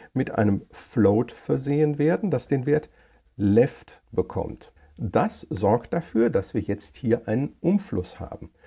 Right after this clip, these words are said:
Die erste Aufzählung wird mit einer Breite von zweihundert Pixeln versehen und die zweite Aufzählung ebenfalls. Aber so ganz schön ist das noch nicht, denn der Text steht noch rechts daneben. Und wenn wir jetzt außerdem noch dafür sorgen,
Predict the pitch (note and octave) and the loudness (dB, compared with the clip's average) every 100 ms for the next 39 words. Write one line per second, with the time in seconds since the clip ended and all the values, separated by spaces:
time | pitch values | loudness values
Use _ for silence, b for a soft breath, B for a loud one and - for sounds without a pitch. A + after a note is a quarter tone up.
0 | B - - - D#3+ A3+ - - D#3+ - | B -12 -6 0 0 0 -2 2 2 0
1 | - B3 A3 D#3 A#2+ A2 G2+ G2+ G2+ G#2 | -4 -2 -2 -2 -2 0 0 0 -2 -2
2 | F#2+ - F2 F2 - G#2 - C#3 D3 - | -8 -4 -6 -6 -4 -6 -4 -8 -6 -6
3 | C#3+ D#3+ A3+ D#4 B B B B _ C#3 | -2 -2 -2 -6 B B B B _ -2
4 | A2+ - - F#2+ G#2+ - - - - - | 0 -4 -4 0 0 0 -4 -6 -2 2
5 | D#3+ F3+ A3+ - - A#2 E2+ - - - | 4 2 -4 -6 0 0 0 -8 -14 -14
6 | - - _ _ _ _ A#2+ A#2+ A#2 C#3 | -14 -18 _ _ _ _ 0 2 2 0
7 | F#3+ - F#3+ G3+ - E3 - D#3+ - - | -2 -4 -4 -4 -6 -4 -4 -2 -2 -2
8 | - F#2+ F2+ - - - - B2 - - | -2 -4 -4 -6 -8 -12 -8 -6 -2 -2
9 | - - - A2 D3 F#3 D3 B B B | -4 -6 -2 0 0 -2 -4 B B B
10 | G#2+ B2 A#2 G#2+ E3+ - - D3 B2 A#2+ | 0 2 2 2 -2 -2 -6 -4 0 0
11 | A2 - G2+ - G2+ G#2+ G2+ G2+ | 0 0 -2 0 0 2 2 0